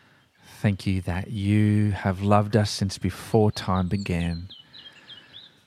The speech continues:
And thank you that we are part of this enormous narrative of you reaching out and loving humanity.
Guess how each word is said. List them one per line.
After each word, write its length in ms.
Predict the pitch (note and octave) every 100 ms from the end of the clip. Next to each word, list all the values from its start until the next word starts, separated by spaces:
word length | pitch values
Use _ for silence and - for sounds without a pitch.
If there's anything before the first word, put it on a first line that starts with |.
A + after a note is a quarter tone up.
| _ _ -
And 120 | G2+
thank 400 | - - G2+ -
you 120 | G2
that 200 | F2+ E2+
we 280 | - G2+ A2
are 60 | F#2
part 520 | - - - C3 C3 -
of 220 | G#2 F#2+
this 240 | G#2 F#2 -
enormous 760 | F#2+ G#2 A2 A#2+ A#2 G#2+ -
narrative 800 | G#2 F#2 F#2 F#2 - F2 F2+ - _ - - - _ -
of 220 | G2+ G2
you 400 | G2+ A#2 B2 B2
reaching 640 | G2+ G#2 A#2 - - G#2+
out 420 | F2+ F2+ F2 - -
and 180 | G2 F2+
loving 460 | F#2 F#2 F2+ F#2
humanity. 840 | F2 - F2+ E2 E2+ F2 - G2+ G2